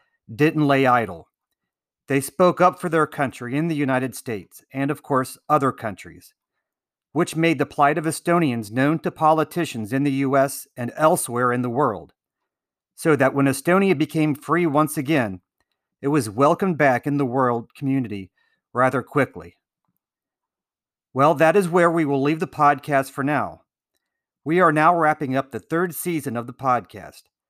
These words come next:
I've really enjoyed covering Estonian history with a much wider audience than I really expected. When we return, it will be a much different program, as we won't have the chronological timeline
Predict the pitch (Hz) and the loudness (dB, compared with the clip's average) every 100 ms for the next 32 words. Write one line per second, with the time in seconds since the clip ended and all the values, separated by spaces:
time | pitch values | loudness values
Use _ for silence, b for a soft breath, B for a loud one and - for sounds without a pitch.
0 | _ _ _ _ _ _ - 117 131 175 | _ _ _ _ _ _ -6 -2 0 2
1 | 180 160 147 165 139 156 147 175 175 - | 2 2 2 0 0 0 2 0 -2 -2
2 | 170 165 180 156 170 - 127 117 123 117 | -2 0 0 0 -2 -4 -8 -6 -8 -4
3 | 120 151 - 135 131 135 131 131 147 127 | 0 0 -2 -2 0 0 2 4 4 2
4 | 120 - 117 113 113 147 127 107 - - | -6 -8 -6 -6 -4 -2 -2 -4 -8 -6
5 | 120 - 73 - _ _ _ _ _ _ | -6 -8 -20 -20 _ _ _ _ _ _
6 | _ _ _ _ _ - 139 143 175 196 | _ _ _ _ _ -2 0 2 2 2
7 | 220 - 160 156 160 _ - 160 180 170 | -2 0 2 2 -2 _ -4 0 0 2
8 | 170 165 - - 160 180 - 156 135 107 | 2 2 2 0 0 -2 -2 0 2 0
9 | 101 80 85 _ _ _ _ _ _ _ | -8 -10 -20 _ _ _ _ _ _ _
10 | - 127 131 185 170 180 117 143 151 151 | -8 -4 -2 2 2 2 0 0 0 -2
11 | - 147 151 156 147 147 151 - 165 180 | 0 2 4 4 4 2 -10 -4 2 2
12 | 151 120 123 | 2 -2 -4